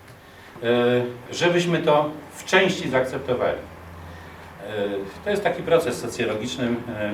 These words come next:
polegający na tym, że, e, jeżeli nie chcecie, żebym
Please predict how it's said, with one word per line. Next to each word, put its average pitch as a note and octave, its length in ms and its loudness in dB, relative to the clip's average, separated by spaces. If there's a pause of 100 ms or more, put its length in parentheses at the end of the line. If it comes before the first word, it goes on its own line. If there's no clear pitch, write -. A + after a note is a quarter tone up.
polegający A#2 600 2
na A2+ 120 4
tym, B2 200 -2
że, A2 300 0 (540)
e, G#2 440 2 (1900)
jeżeli D3+ 340 0
nie D3+ 120 6
chcecie, D#3+ 360 2
żebym C3 520 2